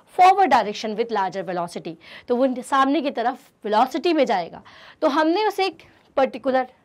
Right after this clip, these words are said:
हाइट पर ले आए, एक पर्टिकुलर डिस्टेंस पर ले आए, तो उसमें पोटेंशियल आ गया।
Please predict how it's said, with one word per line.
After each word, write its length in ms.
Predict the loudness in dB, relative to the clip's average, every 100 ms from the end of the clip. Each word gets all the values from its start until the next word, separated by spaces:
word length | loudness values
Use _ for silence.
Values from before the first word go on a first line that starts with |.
| _ _ -20
हाइट 300 | -8 -6 -4
पर 120 | -2
ले 160 | 0 2
आए, 160 | 0 -2 -14 _ _
एक 120 | -8
पर्टिकुलर 380 | -6 -8 -6 -6
डिस्टेंस 380 | -6 -8 -8 -6
पर 160 | -2 0
ले 100 | 2
आए, 160 | 0
तो 80 | -2
उसमें 220 | -6 -8
पोटेंशियल 440 | -8 -8 -8 -4 -2
आ 80 | 0
गया। 160 | -2